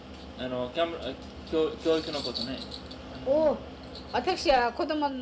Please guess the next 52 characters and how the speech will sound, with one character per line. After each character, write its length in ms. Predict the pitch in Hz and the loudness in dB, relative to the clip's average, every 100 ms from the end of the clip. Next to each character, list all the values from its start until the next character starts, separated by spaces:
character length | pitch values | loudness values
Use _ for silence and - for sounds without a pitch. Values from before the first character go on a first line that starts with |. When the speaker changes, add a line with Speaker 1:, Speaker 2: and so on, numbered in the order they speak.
| 240 226 | -8 -6
Speaker 2:
た 120 | 285 | -6
く 80 | - | 0
さ 100 | 311 | 0
ん 60 | 269 | 2
い 20 | |
ま 140 | 262 | 0
し 60 | - | -2
た 120 | 226 | -2
か 120 | 208 | 2
ら、 240 | 202 196 190 - - - - 214 | 2 2 0 -10 -18 -18 -14 -12
一 260 | - 392 | -6 -4
つ 140 | 392 392 | -4 -2
も 100 | 339 | -2
提 220 | 294 285 | 2 0
灯 120 | 294 | 0
に 140 | 262 254 | 0 0
行 60 | |
き 60 | 277 | 0
ま 140 | 294 330 | -2 -2
せ 140 | 254 | -4
ん 100 | 180 | -6
で 80 | 147 | -8
し 80 | - | -8
た。 120 | 147 | -10
Speaker 1:
う 20 | |
ん。 20 | 147 135 - - - - - - - | -10 -14 -14 -14 -14 -16 -16 -14 -2
Speaker 2:
吉 200 | 233 - | -2 0
川 160 | 269 220 | 2 2
は 40 | |
毎 200 | 214 208 | 2 0
日 120 | 208 | -2
仕 160 | - 196 | -6 -4
事 260 | 190 180 147 | -4 -4 -6
で 120 | 139 | -8
す 140 | - | -10
し、 40 | 135 | -12
Speaker 1:
う 20 | |
ん。 40 | 139 143 135 - - - - | -12 -12 -14 -14 -14 -12 -4
Speaker 2:
提 160 | 196 | -4
灯 120 | 185 190 | -4 -6
は 80 | |
一 220 | 208 - 247 | -8 -8 -8
つ 140 | - | -6
も 60 | 392 | -6
行 80 | |
き 100 | 320 | -4
ま 100 | 214 | -6
せ 60 | 170 | -6
ん。 40 | |
そ 160 | - 202 | -4 -6
し 40 | |
て、 240 | - 202 | 0 0